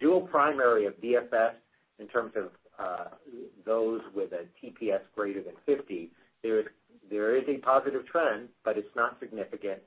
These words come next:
and the O S has got a fa-, favorable trend as we move forward.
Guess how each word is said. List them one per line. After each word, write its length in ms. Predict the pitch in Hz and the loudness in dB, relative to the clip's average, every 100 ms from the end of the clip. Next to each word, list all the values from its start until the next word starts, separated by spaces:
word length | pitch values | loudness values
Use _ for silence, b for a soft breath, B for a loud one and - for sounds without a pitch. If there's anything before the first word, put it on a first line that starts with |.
| _ | _
and 140 | 123 120 | -10 -8
the 120 | 120 | 0
O 160 | 127 135 | 4 4
S 160 | 127 - | 4 -2
has 120 | 107 98 _ | -14 -14 _
got 160 | 110 98 | -2 -2
a 40 | - | -2
fa-, 240 | 95 104 - | -2 -2 -4
favorable 520 | 107 98 95 90 98 - - | -6 -6 -6 -6 -6 -8 -10
trend 280 | 92 82 82 _ b b b - | -10 -10 -14 _ b b b -14
as 60 | 98 - | -12 -10
we 100 | 95 | -10
move 200 | 92 92 _ | -8 -12 _
forward. 340 | 120 101 78 | -4 -2 -2